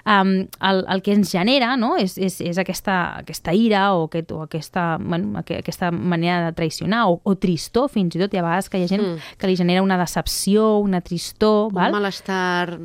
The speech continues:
Speaker 1: Exacte. Llavors, per donar-li una miqueta de, de, de, de cos a aquest malestar, perquè aquest malestar pot ser molt intens depenent de com nosaltres ens el prenguem, no? La part, diguéssim, d'hipersensibilitat té molt a veure, val? Llavors, és molt important que, que,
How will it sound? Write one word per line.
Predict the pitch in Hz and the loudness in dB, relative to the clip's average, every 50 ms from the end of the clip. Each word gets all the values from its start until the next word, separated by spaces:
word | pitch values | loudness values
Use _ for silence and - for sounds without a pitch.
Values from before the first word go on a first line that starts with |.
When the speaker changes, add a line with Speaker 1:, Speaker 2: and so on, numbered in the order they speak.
| 165 165 - - _ - | -16 -16 -20 -20 _ 0
Speaker 1:
Exacte. | 208 214 190 196 196 190 170 170 - - 165 147 - - - - - - - | 0 2 2 2 2 2 0 -2 -6 -8 -8 -8 -10 -16 -20 -20 -20 -4 2
Llavors, | 240 254 277 - - - - - | 4 4 4 2 0 -10 -20 0
per | _ 226 226 226 | _ 2 4 4
donar-li | 233 233 240 254 320 359 | 4 4 4 4 4 4
una | 359 359 | 4 4
miqueta | 339 330 294 - 277 254 - 254 233 | 4 2 2 2 0 0 2 2 2
de, | 226 214 196 - | 4 2 2 2
de, | 208 202 190 190 180 | 0 0 2 2 2
de, | 196 185 180 170 - - | 2 2 0 0 0 -2
de | 208 185 170 | -2 -2 0
cos | - - - - - - - - - - | 2 2 2 2 2 -4 -12 -14 -16 -14
a | - | -12
aquest | 175 - 196 202 220 | -4 -2 0 2 4
malestar, | 226 220 202 180 175 - - - - 240 226 269 330 | 4 4 2 2 0 -2 -2 2 2 4 4 2 0
perquè | - 208 190 | 0 0 0
aquest | 175 202 202 | 0 2 2
malestar | 220 226 214 190 - 240 208 | 2 2 2 2 0 0 0
pot | 220 202 - | 0 0 0
ser | - 214 | 2 4
molt | 208 214 214 214 | 4 4 4 4
intens | 208 202 202 190 226 226 254 320 381 - - - - - - - | 4 4 4 2 2 0 0 -2 -6 -8 -12 -16 -20 -20 -8 0
depenent | 202 208 196 - 185 190 196 208 220 | 0 0 2 2 2 2 4 2 2
de | 240 240 - | 2 2 2
com | 220 208 202 | 4 4 4
nosaltres | 196 185 196 190 - 226 | 4 4 2 0 0 0
ens | 226 226 214 196 196 | 2 4 4 4 4
el | 175 175 165 | 2 2 2
prenguem, | - 170 156 151 156 160 214 262 208 143 147 | 2 0 2 2 2 2 2 2 2 0 0
no? | 156 185 240 | 0 2 2
La | 240 175 | 0 0
part, | - 175 175 175 185 | 0 -2 -2 0 0
diguéssim, | 190 185 185 - - 208 196 185 | 0 0 0 0 2 0 2 2
d'hipersensibilitat | 180 185 175 - 170 - - - 180 170 - - 190 170 175 170 170 170 190 190 214 - - - - - | 0 0 0 -2 -2 -2 -2 0 0 0 0 0 -2 0 2 0 2 2 2 0 0 -2 -10 -18 -20 0
té | - 233 | 4 4
molt | 226 214 208 196 180 | 6 6 6 6 4
a | 165 | 4
veure, | 165 202 240 262 226 170 151 156 - _ _ | 4 4 4 4 2 0 -2 -6 -10 _ _
val? | 180 165 160 175 220 311 - - - - - - - - - | -6 -4 -4 -4 -6 -6 -8 -12 -20 -20 -20 -20 -20 -20 -4
Llavors, | - 226 240 269 - - - - - _ | 2 2 2 2 2 -2 -10 -20 -4 _
és | - 277 262 | 2 4 4
molt | 302 330 330 | 4 4 4
important | 330 302 277 294 277 - 320 320 - | 2 0 0 -2 -2 -2 -2 0 2
que, | - 269 233 - - | 2 0 0 0 -2
que, | - 220 | -2 -2